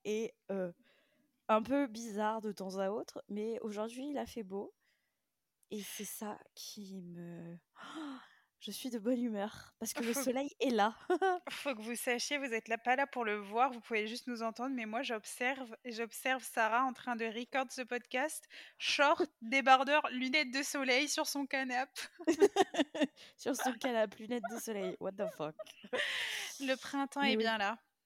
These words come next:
Speaker 1: Oh là là, c'est génial. Et toi, Sissi, comment ça va ?
Speaker 2: Bah, écoute, ça va, un peu fatiguée, because, heu, je déménage.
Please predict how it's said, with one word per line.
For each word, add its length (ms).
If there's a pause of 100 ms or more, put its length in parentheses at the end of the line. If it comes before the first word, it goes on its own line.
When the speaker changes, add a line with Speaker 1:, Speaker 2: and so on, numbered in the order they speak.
(260)
Speaker 1:
Oh 160
là 120
là, 220 (200)
c'est 580 (440)
génial. 440 (500)
Et 120
toi, 220
Sissi, 680
comment 240
ça 220
va ? 220 (1040)
Speaker 2:
Bah, 80
écoute, 240
ça 200
va, 200
un 240
peu 100
fatiguée, 720 (360)
because, 640
heu, 640 (100)
je 180
déménage. 880